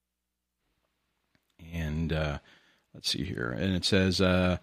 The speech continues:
"John from Connecticut, uh, as the divorce is still going on, I was wondering if I could use the," I don't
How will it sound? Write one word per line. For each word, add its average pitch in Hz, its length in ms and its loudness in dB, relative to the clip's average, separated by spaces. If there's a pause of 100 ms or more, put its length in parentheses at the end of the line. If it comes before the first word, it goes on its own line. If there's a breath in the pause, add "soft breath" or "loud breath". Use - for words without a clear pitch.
(600)
"John 139 400 10
from 143 260 8
Connecticut, 165 720 8
uh, - 40 0
as 113 460 6
the 110 60 -2
divorce 113 340 4
is 120 80 -2
still 120 140 2
going 113 240 6
on, 143 240 6
I 107 100 2
was 104 140 4
wondering 117 260 6
if 107 140 2
I 101 60 6
could 101 180 -4
use 110 460 2
the," 101 560 2 (2250)
I 95 440 4
don't 98 100 2